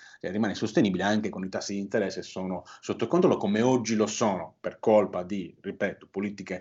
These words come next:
spregiudicate delle banche centrali che volevano cercare di ravvivare l'economia, invece hanno, cosa hanno, hanno ottenuto?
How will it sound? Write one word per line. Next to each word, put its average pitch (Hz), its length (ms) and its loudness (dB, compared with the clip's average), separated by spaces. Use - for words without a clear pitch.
spregiudicate 101 840 0
delle 101 180 0
banche 101 340 -2
centrali 98 460 2
che - 140 -20
volevano 92 380 -8
cercare 92 340 -6
di 90 100 -6
ravvivare 95 400 0
l'economia, 104 560 2
invece 98 380 -2
hanno, 92 180 -4
cosa 95 140 -4
hanno, 101 180 0
hanno 107 120 2
ottenuto? 113 360 4